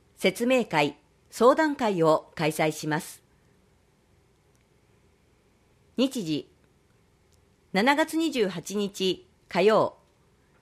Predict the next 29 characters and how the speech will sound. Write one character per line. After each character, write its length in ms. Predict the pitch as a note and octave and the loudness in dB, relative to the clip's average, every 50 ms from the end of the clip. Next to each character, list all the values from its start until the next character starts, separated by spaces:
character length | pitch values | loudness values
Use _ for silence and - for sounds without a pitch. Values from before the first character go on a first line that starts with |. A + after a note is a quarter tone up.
| _ _ _ _ - | _ _ _ _ -2
十 240 | A3 C#4+ D#4+ D4+ A3+ | 2 2 2 4 4
五 120 | A#3+ B3 | 4 4
時 120 | G#3 G#3+ | 2 2
か 140 | G#3+ F#3+ E3 | -2 0 2
ら 220 | D3+ C#3+ B2 - - - _ _ - | 4 4 4 4 0 -12 _ _ -4
十 200 | F3 B3+ C#4 A#3+ | -2 0 0 0
五 120 | G3+ F3+ | 0 -2
時 100 | D3 D3 | -2 -2
五 140 | - D3+ D3 | -4 -4 -4
十 120 | C#3 F3+ F3+ | -4 -6 -8
分。 320 | - _ - D3+ C3 A2 - - - _ _ _ _ - - - - _ _ _ _ _ _ _ _ _ _ _ _ _ _ _ _ _ _ - | -8 _ -6 -6 -6 -8 -12 -18 -20 _ _ _ _ -20 -20 -20 -20 _ _ _ _ _ _ _ _ _ _ _ _ _ _ _ _ _ _ 0
場 100 | E3 F3+ | 0 2
所、 340 | - G#3 F#3+ F3+ E3 - - _ _ _ _ _ _ _ _ _ _ _ _ _ - | 2 2 0 0 0 -2 -8 _ _ _ _ _ _ _ _ _ _ _ _ _ -6
日 140 | F#3 G3 F#3+ | -4 -4 -4
宅 500 | - - C4+ C4+ C4+ C4 B3+ B3+ B3 - _ _ _ _ _ - | -2 -2 -2 -2 -2 -2 -2 -2 -4 -6 _ _ _ _ _ -2
朝 200 | D4+ - D4 D4 | 0 2 0 0
日 140 | - - | -2 -4
区 120 | - F#3 F#3 | -4 -4 -2
民 180 | G#3 A#3+ A#3+ | 0 0 0
セ 180 | A#3 - A#3+ A3+ | 0 0 0 0
ン 80 | G#3 - | 0 0
タ 340 | - D3+ C#3 C3+ A2 - - - | 2 4 4 4 4 0 -4 -12
ー、 40 | _ _ _ _ _ _ _ _ _ _ - | _ _ _ _ _ _ _ _ _ _ -14
集 260 | - - A3+ C4+ C#4 | -4 -2 0 0 2
会 220 | - D#4 D4+ C#4 | 2 2 2 0
室 360 | A#3+ - - - D#3+ D3 - - | 0 -4 -8 -8 -6 -6 -6 -8
一。 360 | D#3 - - - E3+ E3 - - _ _ _ _ _ _ _ _ _ _ _ _ _ _ _ _ _ _ _ _ _ _ _ _ _ _ _ _ _ _ _ _ _ _ _ _ _ _ _ _ | -12 -16 -8 -6 -6 -6 -6 -10 _ _ _ _ _ _ _ _ _ _ _ _ _ _ _ _ _ _ _ _ _ _ _ _ _ _ _ _ _ _ _ _ _ _ _ _ _ _ _ _
主 160 | - - - G3 | -10 -8 -6 -4
催、 360 | - B3+ G#3+ A3 A3 G#3+ | 0 2 2 2 0 -2